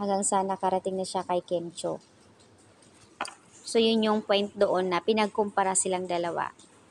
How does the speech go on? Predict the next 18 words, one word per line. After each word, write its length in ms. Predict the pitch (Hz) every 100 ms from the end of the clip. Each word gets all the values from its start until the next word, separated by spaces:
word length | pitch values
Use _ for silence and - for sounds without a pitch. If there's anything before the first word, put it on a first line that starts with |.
| - - - - -
Ayon 260 | 233 254 254
naman 240 | 247 240
sa 140 | 240 226
mga 260 | 208 202
Kim 160 | 202 196
Pao 240 | 185 185
fans 480 | - 185 180 185 -
na 80 | 202
sana 560 | - 220 220 185 185
after 320 | - 190 208 202
ng 160 | 202
movie 400 | 202 196 185 202
nila, 400 | 190 185 175 175 - - - -
aamin 480 | 202 240 214 220 202
na 40 | 196
sila 280 | 190 180 180
sa 160 | - 190
kanilang, 480 | 185 180 180 180